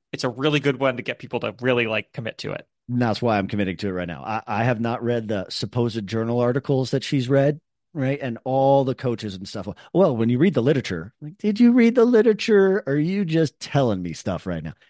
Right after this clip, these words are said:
Speaker 2: You know what? What you're telling me helps. I'm gonna say yes to that nineteen minutes. I am not going to double check your work.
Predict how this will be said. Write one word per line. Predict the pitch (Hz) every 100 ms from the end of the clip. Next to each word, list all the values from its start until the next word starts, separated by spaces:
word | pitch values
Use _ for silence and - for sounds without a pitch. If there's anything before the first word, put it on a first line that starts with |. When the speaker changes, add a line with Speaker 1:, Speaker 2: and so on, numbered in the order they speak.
| -
Speaker 2:
You | 196
know | 226
what? | 180
What | 202 214
you're | 220
telling | 165 165 185
me | 175
helps. | 120 123 190 202 - _ _ _ -
I'm | 240 139
gonna | 123
say | - 180 170
yes | 175 143 -
to | 107
that | 98
nineteen | 92 90 80 98 85
minutes. | 80 71 -
I | 214 185
am | 123
not | 131 131
going | 143 139
to | 131
double | 131 123 123
check | - 107
your | 131 123
work. | 107 - -